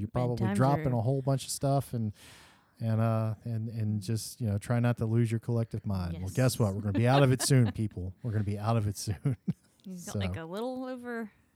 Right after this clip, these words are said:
Speaker 1: over a week or so, or two weeks.
Speaker 2: That's right.
Speaker 1: <laughs> We can do it.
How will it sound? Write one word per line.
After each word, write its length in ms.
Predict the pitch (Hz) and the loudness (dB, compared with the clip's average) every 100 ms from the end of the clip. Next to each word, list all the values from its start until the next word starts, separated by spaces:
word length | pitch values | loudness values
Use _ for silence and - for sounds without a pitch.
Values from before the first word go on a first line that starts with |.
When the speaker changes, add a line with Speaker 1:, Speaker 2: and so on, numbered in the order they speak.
| _ _ _ _ _ _ _ _ _ _ 226 | _ _ _ _ _ _ _ _ _ _ -18
Speaker 1:
over 200 | 220 202 | -14 -12
a 60 | |
week 260 | 196 226 - | -10 -10 -12
or 60 | |
so, 140 | 180 175 | -14 -14
or 100 | 170 | -14
two 180 | - 226 | -12 -10
weeks. 280 | 202 131 | -10 -4
Speaker 2:
That's 200 | 117 - | -2 0
right. 280 | 120 104 92 90 | 2 2 0 -4
Speaker 1:
<laughs> 340 | - - - | -10 -14 -12
We 80 | 320 | -14
can 200 | 311 294 | -10 -8
do 180 | 311 320 | -4 -4
it. 160 | 302 | -4